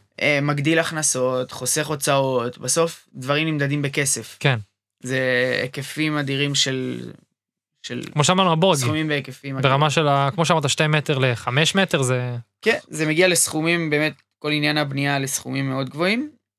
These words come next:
Speaker 1: אה, בסוף מהנדס ש-, יש לך בבנייה, בוא נגיד, שלוש דברים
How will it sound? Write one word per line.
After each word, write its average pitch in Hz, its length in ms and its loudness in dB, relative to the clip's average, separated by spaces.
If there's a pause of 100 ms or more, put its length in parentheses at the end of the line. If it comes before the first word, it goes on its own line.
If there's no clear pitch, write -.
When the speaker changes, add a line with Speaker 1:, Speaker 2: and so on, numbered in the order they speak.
Speaker 1:
אה, 143 340 2
בסוף 160 280 -2
מהנדס 160 440 2
ש-, - 160 2 (680)
יש 190 140 0
לך - 60 0 (160)
בבנייה, 160 840 2
בוא 151 160 -2
נגיד, 151 340 -4 (220)
שלוש 156 440 2
דברים 139 640 -2